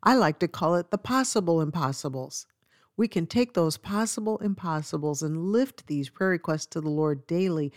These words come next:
even multiple times a day. How many of you have sung the opener hymn, "Nothing is impossible when you put your trust in God"? Again, I have to ask the question, do you believe it,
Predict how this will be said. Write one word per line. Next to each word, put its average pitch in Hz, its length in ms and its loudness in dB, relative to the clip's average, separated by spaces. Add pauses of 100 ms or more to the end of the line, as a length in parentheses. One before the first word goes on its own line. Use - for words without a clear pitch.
(200)
even 269 360 0
multiple 202 520 0
times 147 360 0
a 147 80 -2
day. 131 380 -8 (460)
How 320 180 2
many 320 380 2
of 196 120 -4
you 190 140 2
have 147 160 0
sung 175 340 0
the 143 240 -2
opener 147 520 0
hymn, 135 420 -4 (340)
"Nothing 180 440 2
is 139 120 -2
impossible 147 640 -2
when 147 160 -2
you 143 60 0
put 143 200 -6
your 147 120 -4
trust - 400 -2
in 135 100 -6
God"? 127 400 -4 (420)
Again, 180 360 2
I 175 40 4
have 175 200 0
to 165 80 0
ask 165 240 0
the 165 80 -8
question, 185 480 -4
do 156 120 -4
you 147 120 2
believe 151 380 2
it, 285 140 -2